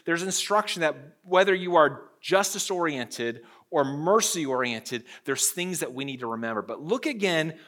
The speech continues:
what he says. Just like there's a progression of evil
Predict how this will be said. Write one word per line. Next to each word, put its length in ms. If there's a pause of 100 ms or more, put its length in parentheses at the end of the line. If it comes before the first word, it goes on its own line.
(120)
what 180
he 120
says. 200
Just 220
like 120
there's 240
a 60
progression 800
of 240
evil 760